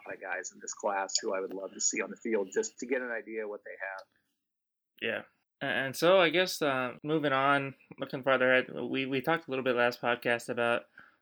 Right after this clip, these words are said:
Speaker 2: the first three games. I think most people are expecting a two and one start. Obviously, we, we'd love to see a three and oh start. But to me, maybe the most interesting stretch is those first three games of Big Twelve play where you get Oklahoma State,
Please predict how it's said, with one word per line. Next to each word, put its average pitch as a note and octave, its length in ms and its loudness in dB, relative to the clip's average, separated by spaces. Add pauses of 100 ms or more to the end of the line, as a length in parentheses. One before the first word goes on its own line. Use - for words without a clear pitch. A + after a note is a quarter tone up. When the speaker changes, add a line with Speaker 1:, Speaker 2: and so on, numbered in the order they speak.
Speaker 2:
the - 60 -6
first B2 340 0
three B2 280 0
games. B2+ 360 0
I B2 60 0
think A#2+ 220 -6
most A#2+ 200 -4
people A#2+ 240 -6
are A2+ 300 2
expecting B2 520 0
a A#2+ 60 -4
two B2+ 260 -2
and A#2+ 100 -4
one B2 160 0
start. B2+ 340 4
Obviously, A#2 480 0
we, A2+ 220 -6
we'd A#2+ 140 -4
love A#2 160 2
to - 60 -20
see B2 200 -2
a A2+ 40 0
three A#2+ 200 0
and A#2 100 0
oh A#2+ 120 2
start. B2 320 2
But - 100 -12 (320)
to D#3 100 -4
me, F3+ 380 2
maybe C#3 280 4
the C3 120 2
most C3 340 2 (140)
interesting C#3 580 0
stretch C3 720 4
is B2 140 -2
those A#2 300 -4
first D3+ 300 2
three C3+ 140 2
games B2+ 340 2
of B2 120 2
Big A#2+ 180 2
Twelve A#2+ 260 2
play A#2+ 260 4
where A#2 100 2
you A#2 140 0
get A#2 120 0
Oklahoma B2 500 2
State, A#2+ 460 0